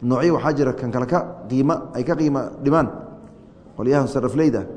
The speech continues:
oy leeyihiin, kan waxaa weeye intaas ay ka go'ay. Maxaa yeelay? Ama waa dilaacsan yahay, ama waxbaa ku qoran, ama wamaa ilaa daalika ay leeyihiin. Ma bannaanta mise ma bannaana?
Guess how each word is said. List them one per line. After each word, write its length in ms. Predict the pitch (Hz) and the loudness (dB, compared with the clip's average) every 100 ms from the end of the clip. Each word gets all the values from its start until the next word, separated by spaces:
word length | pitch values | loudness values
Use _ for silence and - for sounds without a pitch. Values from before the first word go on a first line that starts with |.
| - | -2
oy 100 | 127 147 | 2 6
leeyihiin, 440 | 175 156 165 180 - - - - - - | 6 6 4 0 -4 -12 -16 -18 -20 -8
kan 160 | - 151 | 0 2
waxaa 220 | 135 147 | 2 2
weeye 180 | 156 160 | 2 2
intaas 220 | 156 147 | 2 2
ay 120 | 143 131 | 2 0
ka 100 | 147 | 2
go'ay. 220 | 147 123 | 4 4
Maxaa 220 | 123 143 | 2 2
yeelay? 320 | 151 156 175 - - - - - - | 4 4 2 0 -12 -16 -18 -20 -8
Ama 140 | 123 127 | 0 2
waa 100 | 123 | 4
dilaacsan 420 | 123 110 127 135 | 4 4 0 0
yahay, 180 | 135 131 | 0 0
ama 160 | 110 113 | -4 -6
waxbaa 200 | 98 110 | -2 -2
ku 100 | 117 | -2
qoran, 280 | 135 131 135 - - - - - | 0 2 2 -2 -12 -18 -20 -6
ama 220 | 120 127 | -2 2
wamaa 260 | 127 151 135 | 2 2 4
ilaa 200 | 127 117 | 4 2
daalika 320 | 113 107 110 - | 0 -2 -4 -2
ay 100 | 120 | 0
leeyihiin. 360 | 127 104 98 - - - - - | 2 0 -2 -8 -16 -18 -20 -8
Ma 100 | 113 | 0
bannaanta 400 | 127 143 156 151 | 2 2 2 0
mise 140 | 147 | 0
ma 100 | 160 | 0
bannaana? 320 | 151 156 156 | 0 2 2